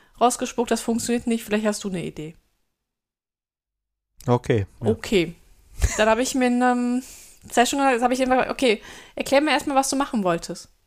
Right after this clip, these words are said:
Speaker 1: Und hatte mir das Format gezeigt und hab ich gesagt, „Du, das ist json. Du brauchst einen json-Parser und dann musst du durch drei Pfade durchgehen oder drei Objekte oder Level durchgehen und dann ka-, kommst du an dein Wert, was du brauchst.“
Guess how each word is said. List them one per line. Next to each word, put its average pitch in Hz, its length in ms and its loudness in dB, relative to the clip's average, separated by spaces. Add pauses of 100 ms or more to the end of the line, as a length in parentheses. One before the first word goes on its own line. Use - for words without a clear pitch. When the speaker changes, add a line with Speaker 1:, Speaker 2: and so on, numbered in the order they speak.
(680)
Speaker 1:
Und 226 80 0
hatte 247 160 2
mir 269 80 2
das 247 160 2
Format 254 420 2
gezeigt 220 420 -2
und - 80 -4
hab 220 80 -2
ich 226 80 -4
gesagt, 226 180 -2 (180)
„Du, 262 100 -2
das 214 200 0
ist - 280 -6 (100)
json. 247 520 0 (840)
Du 196 80 -14
brauchst 220 200 2
einen 214 200 0
json-Parser 226 880 0
und 240 100 -2
dann 220 140 0
musst 247 200 -2
du 254 60 -2
durch 220 240 -2
drei 226 300 0
Pfade 226 400 0
durchgehen 202 680 -4 (260)
oder 202 100 0
drei 214 260 -2
Objekte 196 680 -4
oder 196 300 -2 (140)
Level 220 340 0
durchgehen 190 520 -6
und 202 100 -6
dann 214 260 -4
ka-, - 140 -10
kommst 269 260 -6
du 233 40 0
an 185 120 -4
dein 180 160 -4
Wert, 214 160 -4
was 196 140 -6
du 202 100 -10
brauchst.“ 214 480 -4